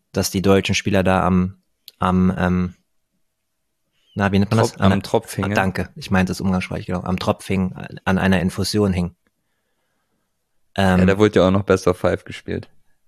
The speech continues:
Speaker 1: <laughs> Ja. Genau. Äh, um nochmal einen positiven Spin zu bekommen, äh, ich bin wirklich super dankbar über die Aufrufzahlen der letzten Wochen und Monate, speziell der Folge mit Diego de Dura,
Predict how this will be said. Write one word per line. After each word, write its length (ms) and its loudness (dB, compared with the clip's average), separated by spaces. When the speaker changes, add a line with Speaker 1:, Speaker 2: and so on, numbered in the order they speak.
Speaker 1:
<laughs> 60 -2
Ja. 120 0
Genau. 320 2
Äh, 300 6
um 160 4
nochmal 200 6
einen 120 2
positiven 460 4
Spin 280 2
zu 120 -2
bekommen, 440 0
äh, 220 6
ich 300 -4
bin 580 2
wirklich 800 0
super 400 -2
dankbar 520 0
über 160 -2
die 120 -2
Aufrufzahlen 640 0
der 120 2
letzten 380 -4
Wochen 260 0
und 140 2
Monate, 640 2
speziell 560 -2
der 140 2
Folge 420 0
mit 260 0
Diego 240 0
de 140 -2
Dura, 460 0